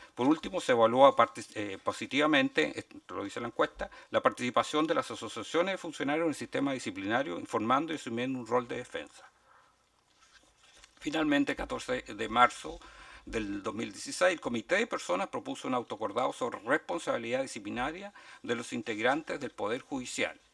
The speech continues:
el que tiene por objeto sistematizar y explicitar las normas actualmente existentes sobre responsabilidad disciplinaria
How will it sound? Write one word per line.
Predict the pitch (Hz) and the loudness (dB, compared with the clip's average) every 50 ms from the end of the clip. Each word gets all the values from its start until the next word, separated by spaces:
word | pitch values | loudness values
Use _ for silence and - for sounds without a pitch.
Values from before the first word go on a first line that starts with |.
| - - - - - - | -20 -20 -20 -20 -14 -10
el | - 101 | -10 -8
que | - - 113 | -8 -8 -6
tiene | - 127 139 147 | -2 -2 -2 0
por | - 135 117 | 0 0 -2
objeto | 107 - - 151 160 151 - | -2 -2 -2 -2 -2 -2 -4
sistematizar | - - 131 - - 117 110 101 95 - 104 - - 143 160 - - - - - - - - | -10 -10 -10 -10 -8 -8 -6 -8 -8 -10 -10 -2 2 4 4 4 2 -2 -12 -20 -20 -16 -10
y | - 110 | -8 -8
explicitar | 104 - - - - 107 101 - 131 135 147 | -8 -8 -10 -12 -10 -10 -4 0 2 2 2
las | 156 147 123 | 2 0 -2
normas | 117 117 139 165 196 202 190 202 226 247 233 - _ - - _ | 0 2 2 2 2 2 0 -4 -4 -4 -6 -10 _ -20 -20 _
actualmente | - - 233 - - - 262 277 294 294 294 302 - 294 | -6 -6 -6 -4 -2 0 2 2 2 0 0 -4 -8 -10
existentes | - - - - - 139 151 - - - | -10 -10 -8 -4 -2 -2 -2 -4 -6 -10
sobre | - - 123 117 113 | -10 -8 -8 -6 -6
responsabilidad | 107 110 107 - 107 104 - 107 104 101 101 104 110 120 | -6 -6 -6 -8 -8 -8 -6 -4 -2 0 2 2 2 2
disciplinaria | 120 110 - 110 - 104 104 95 85 82 80 78 76 - | 0 -2 -6 -10 -8 -6 -6 -6 -6 -8 -10 -12 -14 -18